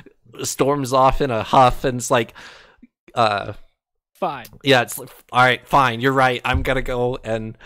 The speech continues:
Speaker 1: it's, it, I, I, both of them are, you know, exhausted, and I totally, like, it, it's totally understandable writing here, but I think it's ki-, just kind of funny that Adolin's just all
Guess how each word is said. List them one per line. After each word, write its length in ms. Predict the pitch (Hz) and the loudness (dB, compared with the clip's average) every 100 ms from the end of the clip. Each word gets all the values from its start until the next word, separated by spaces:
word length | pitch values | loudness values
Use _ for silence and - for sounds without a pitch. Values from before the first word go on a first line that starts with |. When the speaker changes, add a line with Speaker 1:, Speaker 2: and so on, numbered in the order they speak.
| - - | -20 -10
Speaker 1:
it's, 240 | 117 113 - - | -8 -8 -10 -14
it, 120 | - _ _ | -20 _ _
I, 160 | 107 98 - - | -12 -12 -14 -16
I, 120 | 98 _ _ _ _ 123 | -16 _ _ _ _ -2
both 200 | 170 175 196 | 4 4 4
of 60 | |
them 100 | 185 | 0
are, 60 | 160 | 0
you 80 | 135 | 0
know, 100 | 110 | 0
exhausted, 640 | 104 127 104 85 - 98 | 0 0 0 -2 -8 -8
and 180 | 101 98 - | -8 -10 -8
I 100 | 104 | -8
totally, 360 | - 104 98 - | -6 -8 -8 -14
like, 280 | 92 90 _ - | -14 -14 _ -14
it, 160 | 123 - | -14 -12
it's 200 | 117 - | -12 -4
totally 460 | 139 110 101 95 - | -2 -2 -4 -8 -14
understandable 540 | 107 101 - 107 95 95 | -14 -10 -8 -8 -10 -8
writing 340 | 104 101 92 | -8 -8 -12
here, 240 | 101 92 92 | -12 -14 -12
but 120 | 101 | -12
I 60 | 98 | -12
think 240 | - 104 92 | -12 -14 -14
it's 120 | - | -12
ki-, 100 | 113 - | -10 -10
just 140 | 101 - | -14 -10
kind 140 | 101 | -8
of 80 | 90 | -6
funny 360 | 110 95 92 98 | -8 -8 -10 -10
that 180 | 101 - _ - - | -10 -10 _ -20 -10
Adolin's 440 | 110 104 104 104 - | -6 -6 -8 -10 -10
just 180 | - | -6
all 320 | 107 98 98 | -4 -2 -4